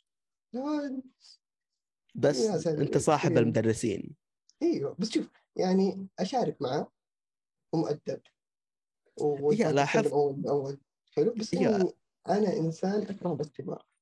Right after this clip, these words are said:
Speaker 1: لا تختبرني.
Speaker 2: مم.
Speaker 1: أجيب
Speaker 2: بس
Speaker 1: لك درجات
Speaker 2: أيوة.
Speaker 1: كل شيء. إيه، أجيب لك درجات
Speaker 2: أنت
Speaker 1: كل شيء.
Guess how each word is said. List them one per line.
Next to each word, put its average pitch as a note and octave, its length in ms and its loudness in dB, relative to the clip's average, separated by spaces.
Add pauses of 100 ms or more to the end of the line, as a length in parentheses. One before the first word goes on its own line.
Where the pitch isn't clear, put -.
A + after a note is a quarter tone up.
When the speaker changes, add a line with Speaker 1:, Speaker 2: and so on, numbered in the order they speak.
(960)
Speaker 1:
لا G3+ 60 -2
تختبرني. - 480 -6 (1000)
Speaker 2:
مم. B2+ 320 0 (1000)
Speaker 1:
أجيب F3+ 140 4
Speaker 2:
بس F#3+ 100 4
Speaker 1:
لك - 120 2
درجات D#3+ 240 4
Speaker 2:
أيوة. - 120 -4
Speaker 1:
كل G#3+ 160 0
شيء. - 220 -6 (420)
إيه، A3 60 2
أجيب A3 120 -2
لك F#3 140 -2
درجات A3 220 -2
Speaker 2:
أنت - 120 -8
Speaker 1:
كل C#4 140 -4
شيء. - 200 -10